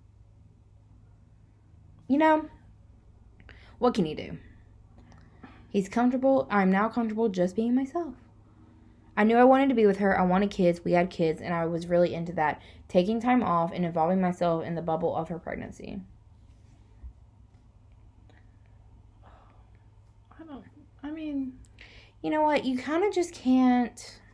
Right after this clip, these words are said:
Speaker 1: You gotta
Speaker 2: Pop off, I guess, King.
Speaker 1: Yeah.
Speaker 2: Queen, pop off.
Speaker 1: But we saw the movie Bullet Train, and it was crazy.
Speaker 2: Like I said, it is a little gory.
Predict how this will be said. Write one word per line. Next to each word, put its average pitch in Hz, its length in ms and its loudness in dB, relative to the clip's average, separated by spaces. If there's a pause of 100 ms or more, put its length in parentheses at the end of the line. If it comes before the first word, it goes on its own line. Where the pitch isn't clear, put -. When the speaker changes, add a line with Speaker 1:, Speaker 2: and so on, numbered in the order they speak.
(1600)
Speaker 1:
You 247 100 -10
gotta 240 280 -2
Speaker 2:
Pop - 40 -12
off, 214 200 -10
I 208 80 -12
guess, 202 280 -14
King. 214 320 -12 (200)
Speaker 1:
Yeah. - 240 -12
Speaker 2:
Queen, 226 320 -6 (240)
pop 277 200 -14
off. 190 180 -10 (640)
Speaker 1:
But 285 600 8 (180)
we 262 200 2
saw 202 240 8
the 196 100 4
movie 180 160 2
Bullet 170 300 -6
Train, - 260 -12
and - 120 0
it 403 60 6
was - 120 -2
crazy. 190 920 0 (880)
Speaker 2:
Like 254 120 -2
I 277 40 -4
said, 208 240 -10
it 202 100 -10
is 294 200 -8
a 349 40 -8
little 339 160 -4
gory. 185 500 -6